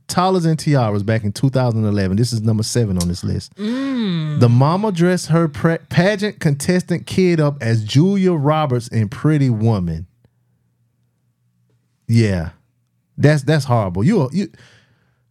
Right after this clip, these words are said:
Speaker 1: <sighs> what's the word? It's a word where people, it's not, it's kinda like not reading the room,
Speaker 2: Mm-hmm.
Speaker 1: but, like, you essentially dress your child up as a prostitute. Like,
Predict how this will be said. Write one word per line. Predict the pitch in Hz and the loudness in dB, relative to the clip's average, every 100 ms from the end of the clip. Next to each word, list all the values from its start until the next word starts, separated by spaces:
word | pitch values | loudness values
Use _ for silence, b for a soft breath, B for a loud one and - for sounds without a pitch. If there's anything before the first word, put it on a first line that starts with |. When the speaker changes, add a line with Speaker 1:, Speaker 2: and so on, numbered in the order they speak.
| _ - | _ -10
Speaker 1:
<sighs> | - - - - - _ | -8 -10 -14 -18 -20 _
what's | 214 254 | -2 0
the | 202 | 0
word? | 147 147 147 139 131 - - | 2 2 2 2 -2 -6 -8
It's | 233 | -4
a | 196 | -2
word | 143 156 165 151 | 0 2 2 0
where | 139 123 | 0 -2
people, | 113 165 139 123 113 b b b b - | 0 -2 0 -2 -2 b b b b -2
it's | 180 180 | 0 2
not, | 226 226 - | 0 -2 -2
it's | 202 | -2
kinda | - 240 226 | 0 0 0
like | 190 120 | 0 2
not | 143 151 | 2 2
reading | 139 160 131 | 2 2 2
the | |
room, | 113 127 160 156 151 151 - - | 2 2 2 2 0 -2 -6 -4
Speaker 2:
Mm-hmm. | 190 190 165 190 _ _ _ - | -2 -2 -4 -10 _ _ _ 0
Speaker 1:
but, | 143 | 2
like, | 160 147 117 - _ _ _ _ | 2 0 -2 -8 _ _ _ _
you | - 277 | 0 2
essentially | 269 - 262 208 180 | 2 -2 -6 0 0
dress | 143 156 196 | 2 2 2
your | 170 147 | 0 0
child | 185 190 185 | 0 0 0
up | 160 | 0
as | 185 | 0
a | 151 | 0
prostitute. | 123 190 214 156 - 127 113 - _ _ _ _ _ _ _ _ | 0 -2 -2 -2 0 0 0 -10 _ _ _ _ _ _ _ _
Like, | - 135 123 | 2 2 2